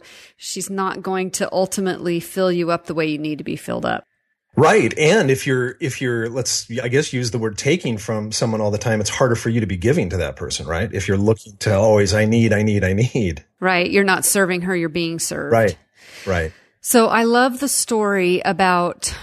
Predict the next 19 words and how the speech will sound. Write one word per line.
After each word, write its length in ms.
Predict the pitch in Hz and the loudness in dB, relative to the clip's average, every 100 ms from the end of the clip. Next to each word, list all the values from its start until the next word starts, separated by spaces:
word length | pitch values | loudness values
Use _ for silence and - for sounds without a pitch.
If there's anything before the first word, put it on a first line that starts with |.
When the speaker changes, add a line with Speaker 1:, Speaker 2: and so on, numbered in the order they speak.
| - | -14
Speaker 1:
her 360 | - 226 220 220 | -4 0 2 2
role 560 | 190 196 190 185 180 - | 2 2 4 2 0 -2
in 200 | 190 180 | -6 -4
your 180 | 175 170 | -4 -4
writing 440 | 165 165 170 165 | -2 -2 -2 -4
dream. 420 | 165 160 156 160 | -8 -10 -10 -10
So 240 | 160 180 170 | -8 -4 -4
would 220 | 180 - | -6 -6
you 80 | 202 | -4
be 120 | 202 | -2
willing 300 | 180 175 175 | -2 -2 -2
to 60 | |
share 300 | 165 - 165 | -4 -2 -2
that 280 | 165 160 160 | -2 -4 -6
with, 460 | - 165 - - - | -4 -6 -6 -10 -10
uh, 340 | 156 156 151 160 - _ | -6 -4 -6 -8 -14 _
the 100 | 170 | -6
listeners 500 | 160 160 - 156 160 | -4 -6 -6 -6 -6
today? 500 | - 156 156 156 160 | -6 -6 -6 -8 -12